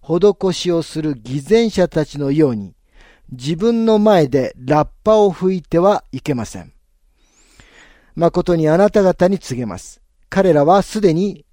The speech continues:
自分の報いを受け取っているのです。イエス様は辛辣な皮肉をもってこれを語っておられます。パリサイ人が貧しい人に何かをあげようとするとき、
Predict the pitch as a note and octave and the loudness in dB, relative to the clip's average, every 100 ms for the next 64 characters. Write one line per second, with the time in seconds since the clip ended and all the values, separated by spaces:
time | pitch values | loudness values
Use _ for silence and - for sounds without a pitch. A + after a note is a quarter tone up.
0 | - B2 D3 D#3 A3+ A#3+ A3+ A3 G3 F3+ | -20 -10 -8 -4 -4 -2 0 2 0 -2
1 | - G3 F3 F3+ F3 - C#3 - A3 G#3 | -4 -4 2 2 0 -4 -4 0 0 0
2 | G3 _ - A3 - - C#3+ B2 B2+ G2+ | -4 _ 0 0 -2 -6 -6 -6 -10 -12
3 | - - _ _ _ _ _ _ _ _ | -18 -20 _ _ _ _ _ _ _ _
4 | _ _ _ _ _ _ _ _ _ _ | _ _ _ _ _ _ _ _ _ _
5 | _ E3 E3+ - C#3 C#3+ E3+ - - G#3 | _ 0 0 0 -2 2 2 0 -4 -2
6 | A3 A3 - G3+ E3+ - F3+ F#3+ - G3 | 2 0 0 0 0 0 -2 -2 -2 0
7 | F#3 F3+ E3+ - F3+ - D#3 F3 F#3 - | 2 0 -2 -4 -4 0 2 2 0 -4
8 | C#3+ C#3 - - F3+ C#3 G#2+ D2+ - - | -6 -4 -6 -2 0 0 -2 -12 -20 -20
9 | _ _ _ _ _ _ _ _ _ _ | _ _ _ _ _ _ _ _ _ _
10 | _ _ _ _ _ _ _ _ _ - | _ _ _ _ _ _ _ _ _ -2
11 | F3 E3+ F3 D3 D#3 C3+ F3+ D#3+ D#3 E3 | 0 2 0 0 0 2 2 4 2 2
12 | G3+ - A#3+ G3 - F#3 E3 D#3 F3+ A#3+ | -4 -4 -4 -4 -4 -2 -2 0 2 2
13 | G#3+ - E3 D3+ C3+ D3 C#3+ E3+ D#3+ D3+ | 0 0 2 4 2 0 2 4 2 0
14 | C3+ - B2 A#2+ A2 - E3 A3+ | -8 -8 -10 -10 -12 -6 -6 -6